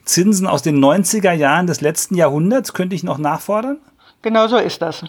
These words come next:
Speaker 1: Okay, das ist ja super. Das heißt, da kommen auch richtig hohe Summen dabei raus, wenn die Zinsmodelle, die die Sparkasse benutzt hat,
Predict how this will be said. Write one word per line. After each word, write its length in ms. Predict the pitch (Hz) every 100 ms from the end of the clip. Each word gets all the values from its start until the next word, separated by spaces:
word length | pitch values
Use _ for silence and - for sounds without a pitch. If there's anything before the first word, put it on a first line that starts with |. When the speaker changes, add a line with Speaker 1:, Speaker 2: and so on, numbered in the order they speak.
| _
Speaker 1:
Okay, 400 | 143 131 110 113
das 100 | 123
ist 120 | 135
ja 140 | 190 180
super. 420 | 202 156 - 127 123 -
Das 120 | 135
heißt, 160 | 190 185
da 60 | 175
kommen 240 | 185 208
auch 120 | 156
richtig 380 | 202 226 175 -
hohe 280 | 170 214 185
Summen 300 | 190 220 190
dabei 320 | 147 139 139
raus, 380 | 127 135 165 139
wenn 200 | 143 160
die 200 | 165 -
Zinsmodelle, 800 | - 156 190 180 185 165 170 180
die 100 | 160
die 120 | 151
Sparkasse 600 | 127 147 143 156 165 -
benutzt 920 | 151 139 147 135 131 180 - - -
hat, 300 | 175 208 -